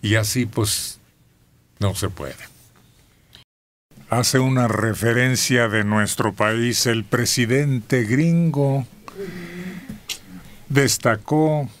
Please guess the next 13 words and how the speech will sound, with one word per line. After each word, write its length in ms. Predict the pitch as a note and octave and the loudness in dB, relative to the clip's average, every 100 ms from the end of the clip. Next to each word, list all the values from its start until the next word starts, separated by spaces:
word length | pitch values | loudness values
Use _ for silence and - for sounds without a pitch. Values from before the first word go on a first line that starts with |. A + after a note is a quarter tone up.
| _ - - _ - _ - - _ _ - | _ -20 -20 _ -20 _ -16 -16 _ _ -4
que 140 | B2+ | 0
México 800 | B2+ D3+ D3+ D#3+ C#3 D3 D3 F#3 - - - - _ _ _ | 2 0 0 -2 0 0 0 -2 -10 -20 -20 -20 _ _ _
fue 280 | - D3 D3+ | -2 0 2
el 140 | C#3 | 2
segundo 720 | G#2+ - A2+ A#2+ D3+ D3+ C#3+ | 2 0 0 0 2 2 2
país 500 | B2 B2 A2+ B2 A2 | 0 0 2 0 0
más 380 | A2 A2+ B2 A2 | 2 2 2 0
letal 840 | A2+ G#2+ G#2 G2+ - A#2 A#2 A#2 A#2 - - - - - | 0 2 2 0 0 2 2 0 -4 -14 -20 -20 -20 -10
del 400 | A#2+ G#2+ A#2 A2 | -4 0 2 4
mundo 680 | G#2+ A#2 C#3 C3+ C3 C3 D3 | 2 2 2 4 2 2 2
el 200 | A#2 G2 | 2 2
año 380 | G#2 A2 G#2+ G#2+ | 2 2 2 2
pasado. 680 | G2+ A2 - D3 C#3 G#2 | 0 -2 2 0 2 0